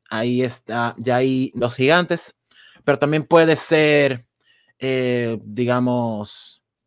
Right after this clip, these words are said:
los, los Cerveceros o los Piratas, o en todo caso, los Nacionales o los Ma-, o los Marlins. O sea,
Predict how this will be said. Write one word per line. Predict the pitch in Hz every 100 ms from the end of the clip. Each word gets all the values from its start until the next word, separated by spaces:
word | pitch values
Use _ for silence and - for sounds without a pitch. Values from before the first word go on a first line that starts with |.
| _ -
los, | 120 - - -
los | 117
Cerveceros | - 117 107 151 160 123 - - _ _ _ _
o | 127 123 117 117
los | 113 113 110 -
Piratas, | 107 135 175 131 113 - _ _ _ _ _ _ -
o | 127
en | 123
todo | 135 143 139
caso, | 151 143 165 156 147 135 117 107 _ _ _ _ -
los | 135
Nacionales | 131 123 127 131 170 131 120 -
o | 127 127 123
los | 123 -
Ma-, | 117 135
o | 127
los | 120 117
Marlins. | 151 147 123 123
O |
sea, | 117 123 107